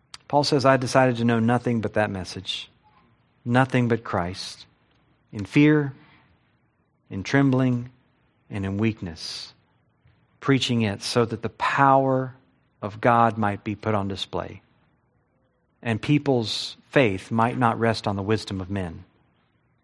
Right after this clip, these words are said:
but on the power of God." Well, more to come in the weeks to come. In fact, our other elders will be involved, bringing to us different messages about what matters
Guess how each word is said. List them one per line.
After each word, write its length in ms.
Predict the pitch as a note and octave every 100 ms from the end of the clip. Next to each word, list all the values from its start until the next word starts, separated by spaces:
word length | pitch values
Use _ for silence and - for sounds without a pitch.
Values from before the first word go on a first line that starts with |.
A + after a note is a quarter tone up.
| -
but 140 | G#2
on 100 | F#2+
the 60 | F#2+
power 300 | G2 F#2 F2
of 120 | D#2+
God." 280 | E2+ E2 F#2 - _ _ _ _ _ _ _ _ - - - - - _ _ _ _ _ _ _ _ -
Well, 120 | C3+
more 220 | C#3+ E3
to 60 | D#3
come 460 | E3 F3 F3+ F#3+
in 140 | E3 C3
the 100 | C3
weeks 280 | D#3+ D#3+
to 80 | -
come. 500 | - D#3+ E3 F3 F3
In 80 | C#3+
fact, 260 | C#3+ C#3+ C#3+
our 160 | C3
other 280 | C#3+ D3 C#3+
elders 480 | D3 D#3+ D3+ C3+ C#3
will 80 | B2
be 400 | C3+ C3 B2 -
involved, 640 | C#3 B2 C3+ C#3 C#3 C3
bringing 300 | B2 C#3+ C#3+ C#3
to 200 | C3+ C3
us 160 | A#2+
different 320 | - C3 C3+
messages 500 | C3+ C3 C3+ A#2 A#2
about 300 | A2+ A#2+ G#2+
what 240 | A#2+ C3 B2
matters 680 | A2+ G2+ F2+ E2 - -